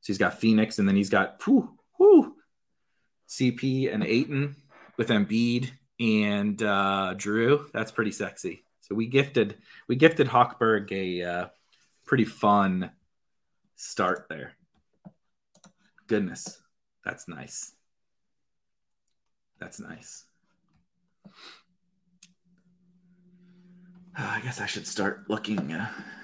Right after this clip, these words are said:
a little bit at the queue here. So two Heat,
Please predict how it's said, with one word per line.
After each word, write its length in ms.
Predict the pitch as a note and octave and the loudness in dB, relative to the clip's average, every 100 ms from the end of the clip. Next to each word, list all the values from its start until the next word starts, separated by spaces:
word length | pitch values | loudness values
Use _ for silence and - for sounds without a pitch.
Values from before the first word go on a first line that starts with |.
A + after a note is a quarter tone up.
| - - - - - - - - | -20 -20 -20 -20 -20 -20 -20 -14
a 40 | F#2+ | -4
little 220 | B2+ B2+ | -2 -2
bit 200 | - - | -4 -10
at 100 | - | -14
the 80 | - | -16
queue 240 | - - | -10 -10
here. 300 | - - C3+ _ _ _ _ - - | -10 -12 -14 _ _ _ _ -20 -20
So 120 | - - | -16 0
two 200 | G#3+ G#3+ | 4 4
Heat, 380 | - C#3 C3+ | 4 4 2